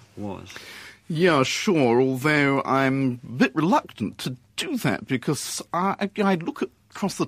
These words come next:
Speaker 2: table at you, Melvin, and I see an intellectual, and so you naturally think the Renaissance is terribly important, and actually, five hundred years ago, the most important thing that was going on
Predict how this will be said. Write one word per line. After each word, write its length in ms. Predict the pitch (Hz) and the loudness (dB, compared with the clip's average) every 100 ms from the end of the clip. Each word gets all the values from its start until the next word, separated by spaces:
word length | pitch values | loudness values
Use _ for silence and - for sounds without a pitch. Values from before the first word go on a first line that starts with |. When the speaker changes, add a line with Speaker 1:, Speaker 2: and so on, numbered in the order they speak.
| - | -2
Speaker 2:
table 320 | 185 175 156 | 0 0 0
at 80 | - | -6
you, 160 | 139 - | -8 -6
Melvin, 300 | 135 151 135 | 0 0 2
and 120 | 135 143 | 0 2
I 100 | 139 | 0
see 140 | 147 | 0
an 60 | 127 | 0
intellectual, 1000 | 143 - 131 180 - - - 87 58 | 0 0 -2 -2 -6 -16 -8 -8 -6
and 160 | 110 104 - | -6 -6 -6
so 160 | 151 | -2
you 260 | 123 123 151 | -2 -2 -2
naturally 400 | 165 - - 127 | -2 -4 -6 -4
think 200 | 143 123 | -4 -2
the 60 | |
Renaissance 520 | 123 131 131 135 113 117 | 0 2 0 -2 -6 -8
is 80 | |
terribly 300 | - 107 107 | -6 -4 -2
important, 480 | 110 107 165 131 95 | -4 -2 -6 -6 -6
and 100 | 107 | -2
actually, 280 | 131 139 127 | -2 -2 -8
five 500 | - - - 151 147 | -8 -18 -4 0 0
hundred 260 | 131 113 113 | 0 -2 0
years 300 | 120 110 - | 0 0 -2
ago, 360 | - 139 123 - - | -2 0 2 -2 -6
the 100 | - | 2
most 360 | 156 170 180 - | 6 6 4 2
important 340 | 117 131 123 | -2 0 -2
thing 140 | 101 113 | 0 -2
that 80 | 85 | -2
was 100 | 101 | -4
going 240 | 113 104 | -2 0
on 340 | 147 127 - | 2 0 -4